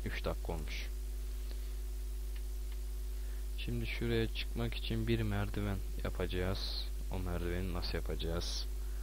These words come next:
Şimdi şuradan üçlü yapsak, şuradan yapsak, şuradan yapsak. Şu kadara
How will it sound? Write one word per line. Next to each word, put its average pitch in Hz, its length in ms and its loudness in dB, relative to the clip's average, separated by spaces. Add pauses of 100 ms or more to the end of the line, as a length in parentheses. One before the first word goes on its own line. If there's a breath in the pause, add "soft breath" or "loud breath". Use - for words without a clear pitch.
(1400 loud breath)
Şimdi - 260 -2
şuradan - 680 0 (180)
üçlü 87 680 -2
yapsak, - 580 -2 (240 loud breath)
şuradan 87 640 -2
yapsak, - 680 -2 (1120 loud breath)
şuradan - 580 -2
yapsak. 80 480 -2 (4000 loud breath)
Şu 120 100 0
kadara 98 440 2